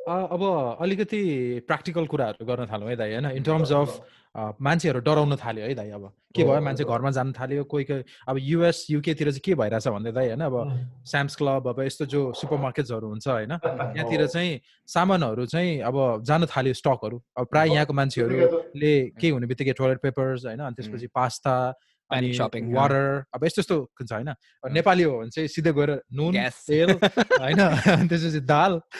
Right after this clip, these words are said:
Speaker 3: अँ।
Speaker 1: अनि, अ, त्यसपछि चामल, होइन?
Speaker 3: उम्।
Speaker 1: यति कुराहरू स्टक गर्छौँ के दाइ, होइन?
Speaker 3: अँ।
Speaker 1: अब नेपालमा
Speaker 2: ग्यास, ग्यास।
Speaker 3: ग्यास,
Speaker 2: हो।
Speaker 3: ग्यास, हो।
Speaker 2: अँ, अँ,
Speaker 1: अँ,
Speaker 2: अँ।
Speaker 1: अब नेपालमा है दाइ,
Speaker 3: अँ।
Speaker 1: अब नेपालमा
Speaker 2: अँ,
Speaker 1: चाहिँ
Speaker 2: अँ।
Speaker 1: how should we
Speaker 2: अँ।
Speaker 1: prepare, है?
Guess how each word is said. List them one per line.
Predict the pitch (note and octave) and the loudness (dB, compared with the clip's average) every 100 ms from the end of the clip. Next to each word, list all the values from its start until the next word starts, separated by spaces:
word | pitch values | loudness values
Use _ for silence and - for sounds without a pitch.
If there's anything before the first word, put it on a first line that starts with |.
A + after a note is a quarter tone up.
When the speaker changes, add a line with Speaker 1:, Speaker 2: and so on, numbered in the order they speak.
| C3 | -6
Speaker 3:
अँ। | A2+ | -4
Speaker 1:
अनि, | C3 C3+ D3+ C3+ | -2 0 0 0
अ, | A#2 A#2+ | -4 -6
त्यसपछि | A2+ C3 - C3+ F3 D#3+ | -6 -8 -6 -6 -4 -6
चामल, | - C3+ A#2 | -2 -2 -2
होइन? | G#2 _ _ - C3 | -8 _ _ -8 -4
Speaker 3:
उम्। | E3+ | -2
Speaker 1:
यति | F3 | 0
कुराहरू | F#3 E3 A#2+ C3 | 2 2 2 -2
स्टक | - D#3 B2 | 0 0 0
गर्छौँ | G#2+ A#2+ | -4 -2
के | A#2+ | 0
दाइ, | B2+ G2 | 0 -2
होइन? | G#2 D#3 | -4 -4
Speaker 3:
अँ। | C#3+ _ _ _ _ - | -6 _ _ _ _ -2
Speaker 1:
अब | - D3 - A#3+ - - B2+ | 2 2 0 -4 -6 -8 -4
नेपालमा | D3+ F#3 F3+ C#3 | 2 4 4 6
Speaker 2:
ग्यास, | G3 A#3 - | 6 6 4
ग्यास। | F3+ F#3 G#3 - _ | 0 0 -2 -6 _
Speaker 3:
ग्यास, | - C#3+ D#3 B2 D3+ | 0 2 2 0 0
Speaker 2:
हो। | |
Speaker 3:
ग्यास, | D3 B2+ - - | 2 2 -2 -14
हो। | A#2+ A#2 | -8 -8
Speaker 2:
अँ, | A#2+ B2+ | -4 -2
अँ, | B2+ | -2
Speaker 1:
अँ, | D3+ B2 - - | -2 -4 -4 -16
Speaker 2:
अँ। | - | -4
Speaker 1:
अब | D#3 G3 | 0 2
नेपालमा | C#3 D3 F3+ E3+ C3 | 2 4 4 4 2
है | G#2+ B2+ | -2 -2
दाइ, | G#2 - | -4 -4
Speaker 3:
अँ। | A2 A2+ | -10 -4
Speaker 1:
अब | D#3 | 0
नेपालमा | D#3 F3+ A#3+ A#3+ D#3 | 2 4 4 4 2
Speaker 2:
अँ, | B2 | -2
Speaker 1:
चाहिँ | D#3 F3+ | -4 -6
Speaker 2:
अँ। | - - | -12 -2
Speaker 1:
how | D#3 A3+ | 0 0
should | C4 F3+ | 0 0
we | D#3 G#3 | 0 -2
Speaker 2:
अँ। | |
Speaker 1:
prepare, | D3 B2 A#2+ G2 _ _ _ _ A#2 | -4 -6 -6 -6 _ _ _ _ -10
है? | B2+ | -10